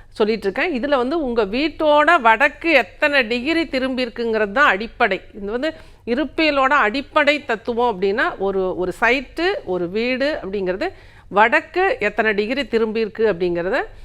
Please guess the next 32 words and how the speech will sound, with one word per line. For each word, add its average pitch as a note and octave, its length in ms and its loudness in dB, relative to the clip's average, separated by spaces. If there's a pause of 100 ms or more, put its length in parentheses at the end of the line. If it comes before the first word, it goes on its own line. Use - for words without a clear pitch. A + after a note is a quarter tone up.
(140)
வந்து G#3 260 -4
ஒரு G#3+ 180 2
இருப்பியல் C#4 560 -2
வாஸ்து G#3 340 -2
நிபுணர் F#3+ 360 -2
வந்து F#3 280 -4
அந்த G3+ 340 -2
இடத்துல C4 300 -2
செக் - 300 -8
பண்ணும் A#3+ 280 0
பொழுது F3+ 340 -4
கரெக்டான C#4+ 680 0
ப்ரெடிக்ஷன். G#3 420 -4
ஏன்னா F3+ 200 -4
வந்து A#3 280 -2 (340)
இது F#3+ 320 0
ஒரு F#3 180 -2
ரெண்டு D4 420 2
டிகிரி, D#4 300 2
மூணு D4 280 2
டிகிரி C#4+ 260 -2
மாறும்போது A#3+ 580 0
கூட C#4 160 -2
அந்த A#3+ 200 0
இடத்துல A3+ 240 0 (380)
தவறான A#3 500 2
பாதிப்புகளை G#3 580 0
கொடுத்துருது F3+ 380 -4
இந்த A#3 200 0
வாஸ்து. D#3 340 -4
அப்ப E4 240 -4
இந்த G#3 360 -2